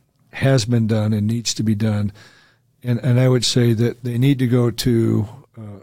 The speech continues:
a medical professional who, or, you know, somebody with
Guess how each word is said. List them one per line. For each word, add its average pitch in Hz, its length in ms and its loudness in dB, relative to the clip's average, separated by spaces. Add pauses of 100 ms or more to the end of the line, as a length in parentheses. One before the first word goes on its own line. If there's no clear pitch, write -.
a 117 40 -16
medical 113 480 -2
professional 107 800 -2
who, 110 520 2 (520)
or, 117 260 -2 (180)
you 131 120 0
know, 120 60 4
somebody 160 420 2
with 123 220 0